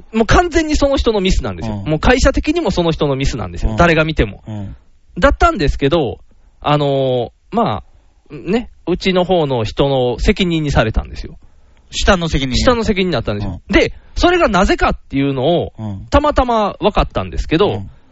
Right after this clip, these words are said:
Speaker 1: その、クズなおじさんが
Speaker 2: 顧問がね。
Speaker 1: 会社に来た時にね、
Speaker 2: うん。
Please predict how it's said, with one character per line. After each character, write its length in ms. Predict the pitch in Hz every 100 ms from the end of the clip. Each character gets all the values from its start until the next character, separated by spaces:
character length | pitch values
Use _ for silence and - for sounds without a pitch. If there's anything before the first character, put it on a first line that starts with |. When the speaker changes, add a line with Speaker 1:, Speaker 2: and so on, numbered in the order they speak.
| - -
Speaker 1:
そ 160 | 240
の、 460 | 226 214 208 202 - - _ _ _ -
ク 120 | - 214
ズ 320 | 233 233 240
な 140 | 160
お 120 | 131
じ 80 | 156
さ 160 | 151 147
ん 60 |
が 240 | 143 131 123
Speaker 2:
顧 60 |
問 220 | 127 98 -
が 60 |
ね。 100 | 104
Speaker 1:
会 140 | 165 156
社 100 | 156
に 120 | 156
来 60 |
た 120 | - 170
時 180 | 120
に 140 | 101 95
ね、 180 | 139 208
Speaker 2:
う 60 |
ん。 120 | 104